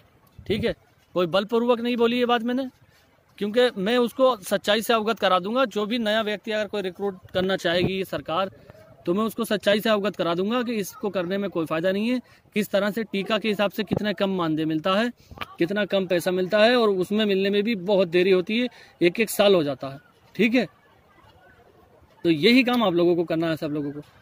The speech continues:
बस आप लोगों से यही request करने के लिए मैं आया था कि सब भाई लोगों को जो है मैं बता दूं, पूरी जो है सच्चाई से अवगत करा दूं, ताकि बाद में कोई दिक्कत नहीं हो, कोई परेशानी नहीं हो।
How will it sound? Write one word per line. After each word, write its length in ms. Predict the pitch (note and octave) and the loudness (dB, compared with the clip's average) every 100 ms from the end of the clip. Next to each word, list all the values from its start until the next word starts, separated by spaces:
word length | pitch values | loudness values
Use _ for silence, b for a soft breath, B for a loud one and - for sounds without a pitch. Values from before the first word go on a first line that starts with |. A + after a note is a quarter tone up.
| _ D#3 | _ 0
बस 180 | G3 | 4
आप 120 | G#3 G#3+ | 4 4
लोगों 220 | A3+ A#3 | 2 2
से 120 | A#3+ | 2
यही 200 | G3+ G#3+ | 4 4
request 320 | A3 G#3 G#3+ | 2 -2 0
करने 200 | G#3+ A3 | 0 0
के 80 | G#3+ | 0
लिए 100 | G#3+ | 0
मैं 100 | G3 | 0
आया 100 | F3+ | 2
था 100 | A3+ | 0
कि 100 | A3+ | 0
सब 160 | G#3+ E3+ | 0 0
भाई 160 | F3 | 2
लोगों 220 | G3+ G#3 | 2 2
को 100 | G3+ | 2
जो 120 | G3+ G3 | 2 2
है 60 | |
मैं 160 | G3+ F3 | 0 -4
बता 200 | E3 E3+ | -4 0
दूं, 160 | A#3 A#3 _ _ _ _ _ _ | 0 0 _ _ _ _ _ _
पूरी 480 | F3+ F#3+ G#3+ G3+ F#3 | 0 2 4 4 2
जो 200 | E3+ F#3+ | 2 2
है 120 | G3+ | 2
सच्चाई 360 | G#3+ F#3+ F#3 G3 | 2 0 2 4
से 80 | G3+ | 4
अवगत 280 | F#3 F#3+ - | 2 0 -2
करा 180 | F3 | -2
दूं, 140 | F#3 G#3+ | 0 2
ताकि 220 | G#3 G3 | 2 2
बाद 200 | F3+ F3 | 2 0
में 180 | G3 F#3 | -2 0
कोई 140 | F#3+ | 0
दिक्कत 280 | E3 D#3 F3+ | -2 -4 -2
नहीं 140 | G3 | 0
हो, 80 | G3+ | 0
कोई 120 | G3 | 0
परेशानी 360 | F3 D#3+ E3 F3 | -2 -4 -2 0
नहीं 160 | F#3+ | 2
हो। 140 | G3 | 0